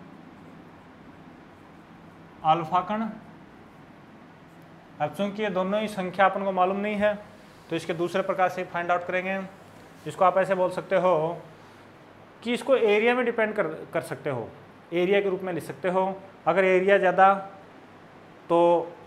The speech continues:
उनकी संख्या भी क्या हो जाएगी? ज़्यादा हो जाएगी, ठीक बात ना। तो इसको ऐसे लिख सकता हूँ,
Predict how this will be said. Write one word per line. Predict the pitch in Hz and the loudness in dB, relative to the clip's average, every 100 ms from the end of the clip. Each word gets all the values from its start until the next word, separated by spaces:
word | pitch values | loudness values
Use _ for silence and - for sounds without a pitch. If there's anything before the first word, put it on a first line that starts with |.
| - - - - - - - - - | -20 -20 -20 -20 -20 -20 -20 -20 -8
उनकी | 170 175 | -6 -4
संख्या | 185 165 185 | -6 -4 -4
भी | 185 | -2
क्या | 196 | -2
हो | 147 | 0
जाएगी? | 156 190 262 - - | -2 -4 -8 -12 -18
ज़्यादा | 127 147 143 | -2 0 2
हो | 143 117 | 0 -2
जाएगी, | 113 107 107 101 - - - - - | -8 -8 -14 -18 -20 -20 -20 -20 -14
ठीक | - 160 | -8 -2
बात | 175 170 | -2 -2
ना। | 180 | -6
तो | 180 | -6
इसको | 165 165 | -8 -6
ऐसे | 170 170 | -8 -6
लिख | 170 | -10
सकता | 165 185 | -8 -8
हूँ, | 180 185 | -6 -8